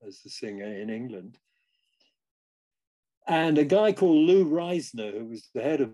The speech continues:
Mercury Records, came over to London, and he was having supper with Mike Darbo at Mike's place. And, uh, Lou, we were signed to Fontana Records in England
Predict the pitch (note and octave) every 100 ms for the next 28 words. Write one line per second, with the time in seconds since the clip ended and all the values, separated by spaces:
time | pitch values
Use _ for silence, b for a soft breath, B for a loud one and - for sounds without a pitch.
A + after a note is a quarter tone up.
0 | A2 B2+ C#3 C3+ A2+ A2 A2+ C3+ - G2+
1 | F#2+ - C3 C3+ B2 A2 G2 G#2 A#2+ A#2+
2 | F#2+ F2+ F#2+ _ _ _ _ _ C#3+ B2
3 | A#2+ A2+ - C#3 A#2 G#2 - C#3+ B2+ G2+
4 | F#2+ F#2 G#2 G2+ F#2+ A2 A2 F2+ F2+ F#2+
5 | - G#2 G2+ - _ G2 F#2 G2 - _
6 | _ _ _ _ _ _ C#3 C3 B2 B2+
7 | A#2+ B2+ D3 D#3 D3 D3 D#3+ D#3 C3+ B2
8 | - - C#3+ D3 C#3+ B2+ - A2 - A#2
9 | A2+ C3+ C#3 C3+ A#2+ A#2 A2+ - A#2 G#2+
10 | F#2+ _ A2 G#2+ A2+ G#2+ F#2